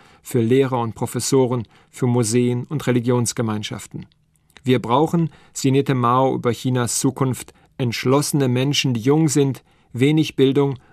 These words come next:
und eine feste Gesinnung haben und über die politischen Erfahrungen verfügen, um die Arbeit zu übernehmen.“ „Als wir mit der Revolution begannen, waren wir lediglich dreiundzwanzig Jahre alte Burschen“, betonte er, während die Herrscher damals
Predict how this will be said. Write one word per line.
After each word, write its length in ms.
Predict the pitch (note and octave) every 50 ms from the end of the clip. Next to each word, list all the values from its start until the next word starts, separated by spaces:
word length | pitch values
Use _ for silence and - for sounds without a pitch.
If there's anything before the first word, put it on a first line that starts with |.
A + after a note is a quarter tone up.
| _ -
und 160 | C#3+ B2+ A#2
eine 180 | A#2 A2+ A#2 G#2+
feste 460 | - - D3 C#3 - - - C#3+ -
Gesinnung 460 | C3 A#2 - C3+ C#3 D3 D3 C3+ B2
haben 320 | B2+ B2+ B2+ B2 C3 B2 - _ _ _ -
und 160 | - C#3+ A#2+
über 140 | C3 A#2 B2+
die 120 | A#2 A#2+ -
politischen 540 | - B2+ B2 C3 D#3 D3+ D#3 C3+ - C3+
Erfahrungen 600 | A#2 A2+ G#2+ - - C#3 C3 B2+ C3 C3 B2+ B2
verfügen, 540 | A#2 - B2+ A#2+ - - B2+ B2 A2+ B2+ A2+ - _ _ _ _ _ -
um 220 | D#3 C#3+ C#3+ C#3
die 200 | B2+ C3 B2 -
Arbeit 440 | - B2 A#2 A2 - A#2 A2 A2 -
zu 120 | - D3
übernehmen.“ 520 | C3+ B2 B2+ A#2+ A#2 A#2 G#2+ G#2+ G#2+ A2+ - _ _ _ _ _ _ _ _ _ _ _ _ - - - -
„Als 280 | - D3 B2+ - - -
wir 180 | B2+ D3 E3 F3
mit 200 | E3+ D#3 D3 -
der 120 | C#3 B2
Revolution 600 | C3 B2+ A#2+ C3 B2+ A#2+ - - C#3+ C#3+ D3+ D3
begannen, 500 | C#3 C3 G2+ C3 B2+ C3+ D3 D3 C#3 B2 - - - - _ -
waren 360 | A#2 B2 B2 B2+ C3 B2+ A#2
wir 100 | C3 B2+
lediglich 540 | A#2+ C#3 C#3+ C#3+ C#3 - - C#3 B2 - -
dreiundzwanzig 800 | B2+ B2 C3 C#3+ C#3+ C3+ B2 - - B2+ B2 A#2+ - - A#2 -
Jahre 260 | B2 A#2+ A#2 A#2+ B2+
alte 240 | C#3+ C3+ A#2+ C#3 A#2+
Burschen“, 460 | A#2 C#3 C#3 C3+ - - C3 G#2+ - _ -
betonte 420 | C3 G#2 - A#2 B2 B2 A2 C3+
er, 220 | C3 C3+ C3 B2 A2+ - - _ _ _ _ -
während 280 | C3 A#2+ A2+ A2+ G#2
die 100 | - A#2
Herrscher 400 | F#2 F#2+ B2+ C#3 B2+ - C3+ B2
damals 580 | A2 A#2+ A#2 A#2 B2 B2 A#2+ A#2+ A#2+ - - -